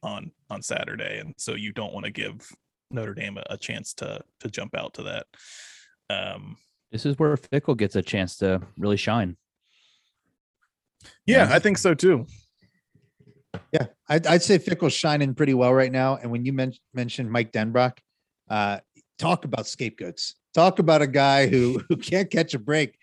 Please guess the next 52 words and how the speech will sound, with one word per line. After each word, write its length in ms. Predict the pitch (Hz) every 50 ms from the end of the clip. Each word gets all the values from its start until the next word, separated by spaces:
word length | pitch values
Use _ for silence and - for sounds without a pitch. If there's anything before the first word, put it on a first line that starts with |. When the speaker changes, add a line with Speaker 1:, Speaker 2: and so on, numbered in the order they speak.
| _ _ _ _ _ -
Speaker 3:
When 160 | 143 147 156
this 180 | 185 214 208
team 220 | - - 240 220 196
struggles 480 | - - - 180 170 165 170 156 131
at 80 | 147 131
all, 180 | 139 143 135 123
that 200 | 117 165 185 180
is 160 | 180 175 170
the 100 | - 147
first 340 | 113 - 151 151 139 - -
name 180 | 139 131 131 127
that 120 | 120 107
pops 280 | - 123 120 113 113 -
up 100 | 117 -
on 160 | - 117 110 98
Twitter. 380 | - 120 117 117 135 139 131 _ _ _ _ _ _ -
If 140 | - 143 -
the 80 | - 127
Bearcats 600 | 110 151 151 127 - - - 180 160 - - 160
are, 180 | 151 139 131 123
are 140 | 131 131 127
struggling, 640 | - - - - 143 131 123 127 123 117 110 101 95 _ _ _ _ _ -
just 220 | - 165 147 -
go 80 | - 143
ahead 140 | 131 120 113
and 120 | 107 98
search 300 | - - 120 110 - -
Mike 200 | 110 107 101 -
Denbrock, 420 | - 104 104 101 95 101 98 92 -
because 340 | - 101 - - 104 101 98
there 260 | 110 127 139 143 135
are 60 | 123
some 160 | 110 - 117 95
people 520 | - 120 113 - - 110 101 95 95 _ _ _ _ _ _ _ -
ready 320 | - 117 120 117 113 117 101
to 100 | 104 101
just, 360 | 92 107 98 - - - -
uh, 340 | 113 104 101 98 98 95 92 _ _ - - _ _ _ _
<laughs> 440 | _ _ _ - - _ _ _ -
ta-, 100 | - 156 - - - - - -
take 200 | - - 175 160
him 100 | - 143
to 60 | 143
the 100 | 123 127
woodshed. 580 | 110 110 127 127 107 - - 98 87 85 - - -
Is 160 | 107 101 -
this, 160 | - 98 -
is 120 | - 127 120
that 100 | 156 131
Speaker 1:
Mm. 40 | 135
Speaker 3:
the 60 | 175
expression? 580 | 170 160 - 185 170 156 - 196 190 185 180